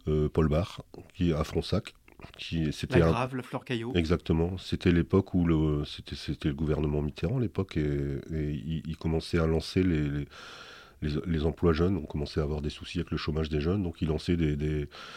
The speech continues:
Speaker 1: des espèces de contrats sur lesquels, euh, le, l'employeur, euh, était, était un peu exonéré de charges s'il embauchait. Donc moi j'avais fait un peu de porte-à-porte en disant : « Ouais, il y a ça qui est sorti », parce que dans les campagnes c'était pas encore trop. Et puis, euh, lui m'a ouvert sa porte et ça a été une espèce de,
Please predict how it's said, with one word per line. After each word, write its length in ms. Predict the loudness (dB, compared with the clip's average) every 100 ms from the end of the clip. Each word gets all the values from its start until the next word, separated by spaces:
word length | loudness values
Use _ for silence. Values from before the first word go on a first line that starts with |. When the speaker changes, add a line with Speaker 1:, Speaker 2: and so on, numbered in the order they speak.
| -16 -10 -6
Speaker 1:
des 120 | -4
espèces 240 | 0 2
de 80 | 2
contrats 380 | 0 -2 0 0
sur 160 | 0
lesquels, 340 | -4 -2 -2 -2
euh, 160 | -2 -6 -10 -16 -18 -14 -10 -8
le, 340 | -6 -6 -6 -6 -8
l'employeur, 560 | -8 -4 -4 -2 -2
euh, 140 | -4 -6 -8 -10
était, 460 | -6 -4 -2 -4
était 260 | -6 -4 -2
un 140 | -4
peu 400 | -4 -4 -2 -2 -4
exonéré 460 | -4 0 2 2 2
de 60 |
charges 360 | 2 2 2 -2 -8 -14 -12 -12 -14 -14
s'il 260 | -4 4 6
embauchait. 440 | 4 0 2 4
Donc 180 | 4 6
moi 100 | 8
j'avais 160 | 10 10
fait 100 | 6
un 60 |
peu 140 | 6 2
de 40 |
porte-à-porte 640 | 2 2 0 2 -2 -2
en 40 | -6
disant : « 260 | -2 -2
Ouais, 80 | 0 -2
il 40 |
y 40 |
a 20 | -2
ça 160 | -4
qui 100 | -2
est 60 | -2
sorti », 360 | -2 -4 -6 -6
parce 120 | -2
que 60 |
dans 80 | 0
les 80 | 0
campagnes 320 | -2 -2 -4
c'était 180 | -4 -10
pas 140 | -4
encore 260 | -2 -2 -6
trop. 340 | -4 -4 -4 -10 -18 -18 -16 -18 -18 -18 -4 -2
Et 60 |
puis, 240 | -2 2 4
euh, 160 | 4
lui 180 | 4 6
m'a 100 | 8
ouvert 200 | 6 4
sa 140 | 0
porte 300 | 2 2 4
et 40 | 2
ça 140 | 4
a 20 |
été 160 | 2 2
une 140 | 2
espèce 340 | 0 2 2 2
de, 600 | 0 0 0 -2 -2